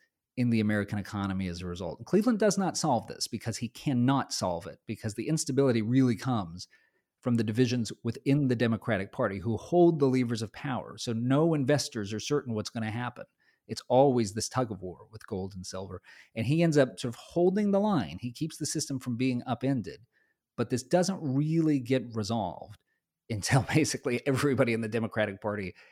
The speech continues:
has been turned out of office, which is what happens. There is a massive blowout in the midterm elections of eighteen ninety-four,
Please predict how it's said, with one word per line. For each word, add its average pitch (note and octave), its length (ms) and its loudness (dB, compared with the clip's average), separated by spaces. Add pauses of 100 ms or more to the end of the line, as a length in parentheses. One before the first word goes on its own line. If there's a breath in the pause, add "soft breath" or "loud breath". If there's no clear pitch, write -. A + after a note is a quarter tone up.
(140 soft breath)
has G#2 140 -4
been G#2 180 0
turned G#2+ 260 0
out F#2 140 0
of E2+ 100 -4
office, - 540 -6
which G#2 140 -4
is A2 120 -2
what B2 140 2
happens. F#2+ 460 -6
There G2+ 140 -4
is F#2+ 80 -8
a G2 80 -4
massive A2+ 640 0
blowout G2+ 340 0
in G2 80 -4
the G2 80 -6
midterm G2 360 -6
elections F#2+ 400 -6
of F2 80 -10
eighteen F#2 280 -8
ninety-four, F2 640 -10